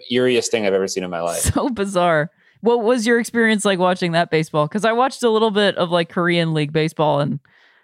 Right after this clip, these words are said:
Speaker 2: I felt like this year was just, like, a year for me to take, like, a break, <laughs> to be like,
Speaker 1: Yeah.
Speaker 2: "Maybe this isn't, maybe it's time to just, like, slow down and look at other things." But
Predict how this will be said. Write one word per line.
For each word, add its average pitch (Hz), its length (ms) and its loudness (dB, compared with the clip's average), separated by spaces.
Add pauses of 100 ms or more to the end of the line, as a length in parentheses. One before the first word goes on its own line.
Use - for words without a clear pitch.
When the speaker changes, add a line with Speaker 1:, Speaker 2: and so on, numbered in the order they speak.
Speaker 2:
I 185 120 0
felt 185 240 0
like 170 360 0 (180)
this 185 320 0
year 180 180 0
was 175 200 -2
just, 175 180 -6
like, 170 320 -2
a 170 120 0
year 165 220 -2
for 170 140 -8
me 170 120 -2
to 160 120 -2
take, 156 300 -4
like, 156 200 -2
a 147 100 -2
break, 147 480 -4 (100)
<laughs> - 440 -6
to 254 60 -2
be 220 140 0
like, 208 220 2
Speaker 1:
Yeah. 202 80 -10 (220)
Speaker 2:
"Maybe 392 420 2
this 359 220 0
isn't, 359 380 2
maybe 277 300 2
it's 269 380 -2
time 285 380 -2
to 277 100 -10
just, 262 220 -10
like, 262 160 -2
slow 254 280 -2
down 254 220 0
and 233 100 -4
look 240 160 -6
at 240 80 -2
other 240 220 -2
things." 170 400 -8
But 156 260 0